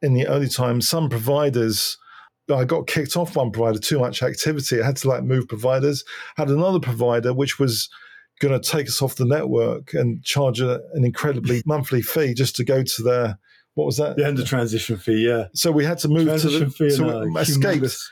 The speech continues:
Speaker 1: With Nick's help, we managed to export the key databases and get them onto, you know, Microsoft's cloud. And
Speaker 2: Yeah.
Speaker 1: that's actually, you know, worked out much cheaper than their proposition for their kind of cloud version.
Speaker 2: We moved to Azure.
Speaker 1: So it's actually on Azure at the moment. The back end's on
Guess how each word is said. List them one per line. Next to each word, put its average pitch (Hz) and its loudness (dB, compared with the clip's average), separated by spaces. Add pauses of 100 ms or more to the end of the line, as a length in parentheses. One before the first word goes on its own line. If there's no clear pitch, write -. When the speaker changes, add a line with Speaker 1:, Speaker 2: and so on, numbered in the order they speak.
(160)
Speaker 1:
With 165 2
Nick's 185 0
help, 147 0
we 143 0
managed 156 0
to 151 0
export 160 -2
the 143 -20
key 139 -2
databases 123 0 (140)
and 131 2
get 156 -2
them 135 0
onto, 127 -2 (140)
you 135 0
know, 120 2
Microsoft's 131 -2
cloud. 120 -2 (380)
And 131 0
Speaker 2:
Yeah. 139 2
Speaker 1:
that's 131 -2
actually, 131 -2
you 135 0
know, 117 4
worked 123 -2
out 123 -2
much 123 -4
cheaper 131 -2
than 110 0 (200)
their 127 2
proposition 107 -2
for 104 -8
their 107 0 (340)
kind 117 0
of 101 -2
cloud 110 0
version. 101 0 (160)
Speaker 2:
We 101 -2
moved 110 0
to 110 -2
Azure. 104 -4
Speaker 1:
So 151 0
it's 139 0
actually 160 0
on 131 2
Azure 127 2
at 113 -2
the 104 -4
moment. 110 0
The 107 -2
back 131 -2
end's 113 0
on 110 0